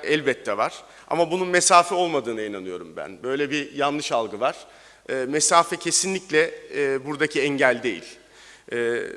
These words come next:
Deniz Hanım'ın da bahsettiği gibi başka konular var. Bunlar adres edilebilecek, e,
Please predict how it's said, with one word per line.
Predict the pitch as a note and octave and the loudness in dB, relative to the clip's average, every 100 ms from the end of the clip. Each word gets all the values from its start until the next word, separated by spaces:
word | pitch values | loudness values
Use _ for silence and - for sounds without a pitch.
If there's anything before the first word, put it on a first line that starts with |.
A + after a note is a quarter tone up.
| - - - | -16 -20 -8
Deniz | C#3+ C#3+ | -6 0
Hanım'ın | D3 C#3+ D3 C#3 | 2 2 0 0
da | C3+ | 4
bahsettiği | C#3+ C#3 C3+ - D#3 | 4 4 -4 -6 -10
gibi | B2+ C3+ C3+ | -10 0 4
başka | C#3 - F#3 | 6 4 0
konular | D3 A#2+ G#2 F#2+ | 0 0 0 0
var. | G#2+ D#3+ C#3+ | 0 -2 -2
Bunlar | D#3 D#3 D3+ - - | 4 4 4 -4 -8
adres | D3 C#3 D#3+ D#3+ | -6 0 2 0
edilebilecek, | C#3+ D3+ C#3+ C3+ C#3 C#3 - - - - | 0 0 0 -2 -4 -4 -10 -20 -20 -6
e, | B2+ | -2